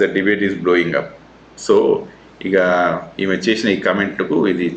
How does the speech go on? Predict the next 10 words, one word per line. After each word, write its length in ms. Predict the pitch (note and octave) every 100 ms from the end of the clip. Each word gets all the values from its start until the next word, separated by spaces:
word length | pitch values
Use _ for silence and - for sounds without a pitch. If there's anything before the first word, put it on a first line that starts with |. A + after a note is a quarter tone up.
| E2+
చాలా 140 | E2
తప్పు 340 | E2 D#2+ -
అని 180 | G2 F2+
చెప్పి 340 | E2 - G2 - - - - G#2+
చాలామంది, 540 | F#2+ F#2+ G2+ F#2 - F#2 - - - - F2
ఆమ్, 500 | F2 E2 D#2+ D2+ D2+ - - - D#2 -
చాలామంది 520 | F#2+ F#2+ F#2+ F#2+ F#2
అసలు 240 | E2+ F#2 E2
దీని 200 | E2+ E2+
మీద 140 | E2+